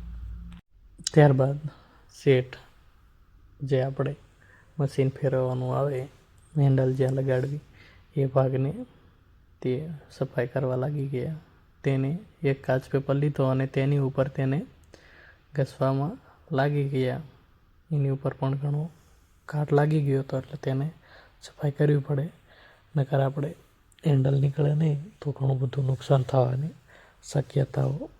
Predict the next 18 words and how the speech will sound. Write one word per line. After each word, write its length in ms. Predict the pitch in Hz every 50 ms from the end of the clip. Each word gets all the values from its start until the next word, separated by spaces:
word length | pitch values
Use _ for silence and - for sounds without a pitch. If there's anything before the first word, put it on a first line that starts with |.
| _ _ - - - - - _ _ _ _ 135
રહે 120 | 127 127 123 120 110 -
છે. 120 | - 127 127 - - - - _ - - - - - - - _ - _ _ _ _ _ _ - - - -
ત્યારબાદ 440 | - 165 156 151 147 156 160 170 180 - - - - - - -
હું 180 | 147 147 147 139
પણ 200 | - 170 160 143 139
જે 60 | 147
આપણે 300 | 135 135 135 - 139 139 143 147 - - - - - - - - -
ડીઝલ 300 | 139 139 131 143 139 131
ભરવાનું 360 | 147 143 139 143 143 143 135 131 -
કેન 180 | 143 135 135 139 -
છે 120 | - 165 151 147 -
તેને 240 | - 135 131 135 143 151 147 - - - - - - - - - - 320 208
અંદરથી 520 | 143 135 127 143 143 - - - 147 135 156 151 - - - _ -
સફાઈ 320 | - - 127 - 135 123 127
કરવામાં 400 | - 127 127 131 131 127 127 131 131
લાગી 240 | 135 139 139 139 135
ગયો 200 | 131 131 135 139 135
અને 120 | 131 131